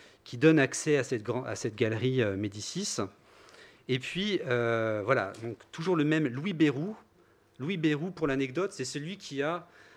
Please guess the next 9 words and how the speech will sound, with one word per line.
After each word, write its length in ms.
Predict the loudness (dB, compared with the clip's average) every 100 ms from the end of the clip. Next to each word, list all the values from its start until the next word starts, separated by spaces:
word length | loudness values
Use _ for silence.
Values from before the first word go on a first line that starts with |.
| _
euh, 680 | -2 0 0 0 -2 -2 -6 -10 -18
qui 140 | 2 2
a 60 |
signalé 360 | 4 8 8 10
la 120 | 8
disparition 500 | 4 0 0 2 0
de 60 | 2
la 80 |
Joconde. 440 | 0 -2 -2 -2